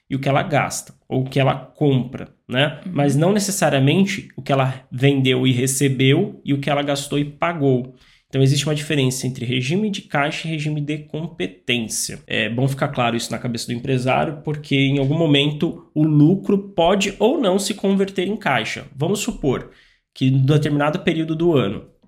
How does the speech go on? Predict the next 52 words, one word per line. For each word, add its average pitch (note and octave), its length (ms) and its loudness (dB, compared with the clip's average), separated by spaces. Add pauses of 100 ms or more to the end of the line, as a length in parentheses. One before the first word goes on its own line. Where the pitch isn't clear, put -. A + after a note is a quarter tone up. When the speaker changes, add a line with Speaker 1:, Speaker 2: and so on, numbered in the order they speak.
(200)
Speaker 1:
eu B2 200 0
apurei, D3 320 2
vamos F3 400 0
dizer D3+ 240 -2
que - 60 -12
eu D3 60 -2
faço D#3 220 -2
apuração C#3+ 560 -2
de D3 60 -8
seis E3 260 -4
meses C#3 360 0
aqui C3 180 -4
do C3+ 100 -2
meu C#3 140 2
lucro. - 460 -4 (600)
E B2+ 120 2
em C#3+ 60 6
seis F3+ 320 2
meses A#2+ 400 0
eu B2+ 80 0
vendi B2 680 2 (360)
um G3 120 2
milhão F3 580 2 (360)
e G3+ 380 2
tive, E3+ 840 0
ah, C3+ 360 4
oitocentos F3+ 440 -2
mil D#3+ 180 -2
de D#3 120 -4
despesa. A#2+ 640 -6
E F3+ 100 2
então, D#3 320 2
no, D#3 300 -4
o D#3+ 120 -2
meu D#3+ 120 4
resultado D3+ 460 0
foi D#3+ 180 -4
de E3 100 -2
duzentos C#3+ 520 -2
mil E3+ 180 -4
reais, F#3 380 -2
correto? C#3+ 440 -2
Meu C3 140 0
lucro C3+ 340 0
apurado B2+ 460 -2
naquele C3 240 -4
período C3+ 260 -4
foi D3 140 -6
de C#3+ 80 -6
duzentos D3+ 260 -2
mil D#3 140 -6
reais. D3+ 400 -4